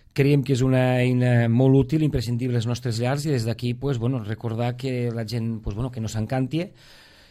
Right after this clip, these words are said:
que, pues, bueno, que és important ser-hi, que no ho deixi passar, perquè a vegades, mm, nos-, nosaltres truquem, fem lo bando, però, eh, la gent, pues, ha d'estar al cas, perquè una vegada ja entra en impremta, pues, pensem,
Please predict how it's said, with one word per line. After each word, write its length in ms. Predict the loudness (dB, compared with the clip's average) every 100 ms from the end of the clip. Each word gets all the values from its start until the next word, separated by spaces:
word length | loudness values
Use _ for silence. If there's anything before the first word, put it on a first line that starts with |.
| _ _ _
que, 760 | -2 0 0 2 2 2 0 0
pues, 100 | 2
bueno, 160 | 2
que 80 | -2
és 60 | -2
important 420 | 2 2 2 -4
ser-hi, 380 | 0 2 2 -2 -6
que 260 | -4 -2
no 120 | 2 2
ho 20 |
deixi 240 | 2 0
passar, 300 | 0 2 0
perquè 140 | -2 -2
a 80 | -2
vegades, 440 | 0 -2 -4 -6
mm, 240 | -4 -4 -4
nos-, 240 | -4 -4
nosaltres 420 | -4 0 0 0 0
truquem, 380 | 0 0 -2 -2
fem 200 | -2 -2
lo 80 |
bando, 320 | -2 -2 -2 0
però, 260 | 0 0 -6 -18 -20 -20 -20 -8
eh, 220 | -4 -2
la 120 | -2 -2
gent, 180 | -2 -2
pues, 180 | -4
ha 80 | -2
d'estar 480 | -4 -4 -4 -4 -6
al 180 | -6 -6
cas, 240 | -4 -4 -4
perquè 180 | -8 -6
una 100 | -4
vegada 320 | -4 -2 -2
ja 140 | -2
entra 240 | -2 -2 -2
en 60 | -2
impremta, 480 | -2 0 0 -2
pues, 320 | -4 -4 -4 -14 -20 -20 _ _
pensem, 360 | -4 -2 -2